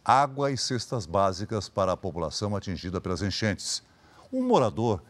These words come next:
está registrando o drama da cidade alagada. É como um pesadelo. Até onde os olhos conseguem alcançar, o cenário é de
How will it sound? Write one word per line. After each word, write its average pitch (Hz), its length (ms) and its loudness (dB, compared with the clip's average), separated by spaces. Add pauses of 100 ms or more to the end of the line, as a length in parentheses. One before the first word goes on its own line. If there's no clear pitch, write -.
(140)
está 180 240 2
registrando 185 800 0
o - 20 0
drama 151 460 0
da 117 120 0
cidade 98 440 0
alagada. 71 640 -2 (1300)
É 123 140 6
como 117 420 0
um 110 120 0
pesadelo. 107 760 0 (640)
Até 175 240 4
onde 185 220 2
os 123 160 -2
olhos 151 300 2
conseguem 127 520 0
alcançar, 104 600 0 (520)
o 135 40 -4
cenário 92 720 0
é 90 100 2
de 85 180 -6